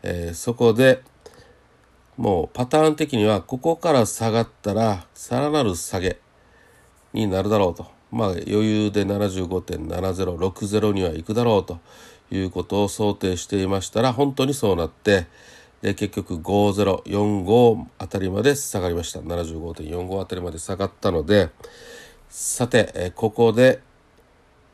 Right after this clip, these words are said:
えー、まあ、これはたらればになりますが、えー、ちょっと、仕事中だったんで、まあ、できなかっ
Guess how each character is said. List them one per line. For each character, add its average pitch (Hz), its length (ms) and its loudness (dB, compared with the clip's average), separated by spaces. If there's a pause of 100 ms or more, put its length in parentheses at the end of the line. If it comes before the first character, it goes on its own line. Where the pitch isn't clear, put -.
え 85 440 -6
ー、 - 60 -4
ま 110 280 0
あ、 - 100 -10
こ 95 120 -6
れ 95 80 -2
は 92 40 -4
た 95 160 -8
ら 98 120 0
れ 95 100 0
ば 101 100 0
に 95 100 -2
な 95 80 -2
り 92 100 -4
ま 95 120 -4
す - 160 -12
が、 98 320 2 (640)
え 87 160 -6
ー、 82 40 -10
ち - 100 -8
ょ 107 40 -4
っ - 40 -8
と、 85 380 -4 (1040)
仕 - 280 -8
事 123 240 0
中 156 160 -2
だ 160 80 -4
っ 156 60 -10
た - 140 0
ん 82 100 -6
で、 90 280 -2
ま 101 140 -8
あ、 85 40 -8
で 90 180 -6
き 113 120 -4
な 127 140 -2
か 151 120 -2
っ 151 40 -8